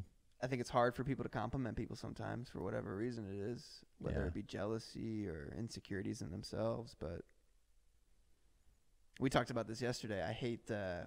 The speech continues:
Speaker 1: we hate when people go, "Not to boost your ego."
Speaker 2: Right.
Speaker 1: And it, for whatever fucking reason, it's like, I'm not singling anybody out. Nine times out of ten girls.
Speaker 2: Right.
Speaker 1: When they
Speaker 2: <laughs>
Speaker 1: compliment a guy, they're like, "Oh, I don't wanna boost your ego, but, like, you have nice eyes."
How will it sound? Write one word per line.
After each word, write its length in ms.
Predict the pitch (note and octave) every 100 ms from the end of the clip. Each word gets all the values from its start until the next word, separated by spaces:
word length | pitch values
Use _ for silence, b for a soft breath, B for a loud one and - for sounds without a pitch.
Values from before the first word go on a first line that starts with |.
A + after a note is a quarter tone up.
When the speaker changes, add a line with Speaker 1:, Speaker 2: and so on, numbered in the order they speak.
| -
Speaker 1:
we 140 | A#2
hate 220 | A#2 B2
when 100 | A#2+ A#2
people 260 | B2+ A#2+
go, 460 | A#2 A2 G#2+ G#2+ G#2+ - - - - - -
"Not 200 | B2 B2
to 60 | A#2+
boost 280 | A#2 G#2+ -
your 80 | G2+
ego." 460 | A2 G2 B1 - - - - -
Speaker 2:
Right. 480 | D#2 D2+ D2+ D2+ - -
Speaker 1:
And 140 | B2
it, 140 | B2 - -
for 180 | - B2
whatever 340 | C#3+ F#3 D3+
fucking 340 | C3 C3+ A2 A2+
reason, 520 | A2+ G#2+ F2+ B1+ F#2+ -
it's 160 | A2+ B2+
like, 260 | G2+ - - - - - - -
I'm 80 |
not 300 | G#2+ A#2+ -
singling 400 | - C3+ B2 A2+
anybody 300 | A2 G#2 G2+
out. 260 | G#2 F#2+ - -
Nine 240 | A#2 A2+
times 220 | A2+ G#2+ G2+
out 80 |
of 80 | -
ten 180 | - G2
girls. 420 | - A1 - - - - -
Speaker 2:
Right. 220 | D2+ - - -
Speaker 1:
When 120 | A#2+
they 100 | B2
Speaker 2:
<laughs> 220 | - C3
Speaker 1:
compliment 300 | C3 B2+ B2+
a 40 | A2+
guy, 420 | G#2 G#2+ A#2 C3 C#3
they're 100 | G#2+
like, 160 | G#2 -
"Oh, 100 | D#3
I 140 | C3 B2
don't 100 | B2+
wanna 140 | A#2+
boost 300 | A#2 A2+ -
your 80 | A2
ego, 320 | A2 G2+ G2+
but, 100 | F2+
like, 240 | F2+ D2+ - -
you 80 | F#2+
have 100 | G2
nice 220 | D#2 -
eyes." 300 | - A1 -